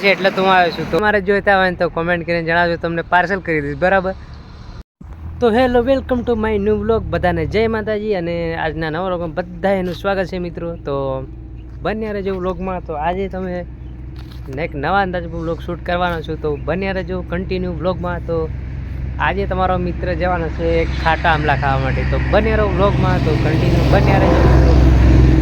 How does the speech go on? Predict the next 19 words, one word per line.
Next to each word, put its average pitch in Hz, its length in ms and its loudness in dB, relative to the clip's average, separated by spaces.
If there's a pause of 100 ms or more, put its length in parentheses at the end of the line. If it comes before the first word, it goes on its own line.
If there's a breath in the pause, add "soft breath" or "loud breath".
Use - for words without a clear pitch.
(380)
બન્યા - 280 4
રહો. - 140 4
તો 151 120 4
આ 156 200 4
એકદમ - 240 4 (1700)
ફૂલવાડી 156 480 4
કેવી 165 240 4
છે, 143 60 2 (100)
મસ્ત 160 260 2 (120)
દેખાય 135 320 2
છે, - 100 -2
જુઓ 110 200 4
મિત્રો, 127 200 -2 (1900)
કમ્પ્લીટ 147 480 2
દેખાય 131 260 2
છે, 123 100 -2
જુઓ, 139 120 4 (1120)
નંબર 139 300 0 (3000)
એક - 80 -6